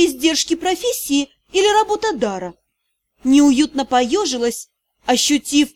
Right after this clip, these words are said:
что покрываюсь гусиной кожей, и судорожно сглотнула. Рука Джокера, тяжелая и теплая, снова легла на плечо,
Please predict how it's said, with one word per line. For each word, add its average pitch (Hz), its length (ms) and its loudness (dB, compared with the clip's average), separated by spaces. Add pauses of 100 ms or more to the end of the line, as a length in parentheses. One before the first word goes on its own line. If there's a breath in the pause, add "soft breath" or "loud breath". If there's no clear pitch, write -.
(140)
что - 220 -4
покрываюсь 285 580 0
гусиной 330 480 2
кожей, 190 480 -8 (300)
и 247 140 -2
судорожно 320 640 -2
сглотнула. 208 680 -6 (640)
Рука 294 320 0
Джокера, 240 600 -4 (420)
тяжелая 339 600 0
и 311 160 -8
теплая, 185 680 -6 (160 soft breath)
снова 277 480 2
легла 269 320 0
на 370 100 0
плечо, 330 520 -4